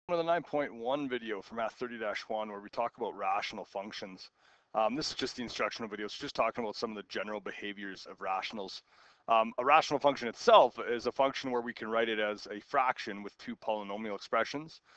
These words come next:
um, one in numerator, one in denominator. Remember, polynomial expressions can be as simple as a number, though. So they give a couple examples here. Y equals twenty over x is a polynomial divided by a polynomial.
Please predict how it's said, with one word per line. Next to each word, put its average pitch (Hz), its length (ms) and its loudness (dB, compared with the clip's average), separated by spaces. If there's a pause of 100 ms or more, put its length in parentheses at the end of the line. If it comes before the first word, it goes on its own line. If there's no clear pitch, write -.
(220)
um, 95 200 4
one 107 200 2
in 107 80 -4
numerator, 101 260 -4
one 98 100 -4
in 92 60 -10
denominator. 107 480 0
Remember, 127 260 0
polynomial 147 560 2
expressions 117 500 -2
can 117 160 -6
be 120 80 -4
as 107 80 -8
simple 113 220 -6
as 101 60 -8
a 104 60 -6
number, 101 280 -6
though. 131 220 2 (320)
So - 140 -4
they 117 80 -2
give 139 180 0
a 131 60 0
couple 123 260 2
examples 107 480 0
here. 101 160 -4
Y 113 240 2
equals 131 300 -2
twenty 123 340 0
over 107 220 0
x 113 400 4
is 139 280 0
a 107 60 -2
polynomial 117 640 0
divided 104 280 2
by 98 140 2
a 95 60 0
polynomial. 120 580 0